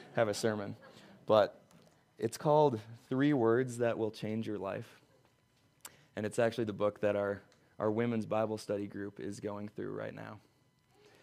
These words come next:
So, but I, I, I really think everybody should read it. It's, it's a, it's a great read, um, and if, you know, if you're not in the women's Bible study, you can come talk to me about it or something. But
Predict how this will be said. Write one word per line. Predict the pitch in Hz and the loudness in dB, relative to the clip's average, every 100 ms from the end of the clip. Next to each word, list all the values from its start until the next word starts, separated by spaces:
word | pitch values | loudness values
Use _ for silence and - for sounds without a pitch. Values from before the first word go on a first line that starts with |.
| _ _ | _ _
So, | - 110 104 104 - | -2 0 2 -2 -4
but | 120 | 2
I, | 120 113 123 | 4 4 4
I, | 113 | 4
I | 110 | 4
really | 123 131 131 | 6 6 4
think | 127 | 2
everybody | 104 110 107 110 110 | 0 0 0 0 0
should | - 104 | -2 -4
read | 101 104 | -4 -4
it. | 101 - | -6 -4
It's, | 101 - | -8 -4
it's | 110 104 | -4 -2
a, | 107 101 | -4 -4
it's | 107 107 | -8 -6
a | 107 | -2
great | 117 123 101 | 2 2 2
read, | 110 107 104 101 _ _ _ - | 0 0 -4 -12 _ _ _ -12
um, | 104 101 104 104 | -8 -8 -10 -8
and | 104 | -8
if, | 101 - - | -8 -14 -12
you | 107 | -8
know, | |
if | 104 104 | -6 -2
you're | |
not | 120 127 | 4 4
in | 135 | 6
the | 131 | 4
women's | 127 127 113 | 2 2 4
Bible | 117 123 | 4 4
study, | 120 127 120 | 0 0 2
you | 113 | 0
can | 117 | 0
come | 113 123 | -2 -2
talk | 123 117 | -2 -2
to | 113 | -2
me | 110 | -2
about | 104 107 107 | -4 -6 -8
it | 107 | -10
or | |
something. | 107 110 110 113 110 | -12 -14 -14 -16 -10
But | 110 107 | -8 -8